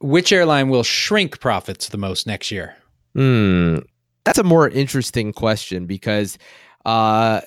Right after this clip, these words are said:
Speaker 2: you know, the answer isn't necessarily an airline in, in, uh, in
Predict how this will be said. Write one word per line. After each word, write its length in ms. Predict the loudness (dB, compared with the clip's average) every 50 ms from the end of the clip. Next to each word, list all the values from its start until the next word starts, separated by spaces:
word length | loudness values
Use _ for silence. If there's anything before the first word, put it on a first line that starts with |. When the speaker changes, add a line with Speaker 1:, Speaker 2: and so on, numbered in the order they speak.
| -10 -20 -20 _ _ _ _
Speaker 2:
you 200 | -8 -4 -2 -2
know, 220 | 0 0 -2 -4 -6 _ _ _ _ _ _ -6
the 200 | -2 0 2 2
answer 580 | 2 2 0 0 0 0 2 2 2 2 2 0
isn't 420 | -2 -4 -4 -2 -2 -2 -2 -2
necessarily 680 | -2 -2 -4 -4 -6 -4 -2 0 2 2 2 2 0 0
an 80 | 0
airline 480 | 0 0 0 0 0 0 0 -2 -2 -2
in, 180 | -4 -4 -4 -6
in, 460 | -8 -8 -8 -8 -6 -6 -6 -8 -6
uh, 540 | -6 -4 -2 -2 -2 -2 -2 -2 -2 -2 -4 -4
in 280 | -4 -4 -4 -4 -6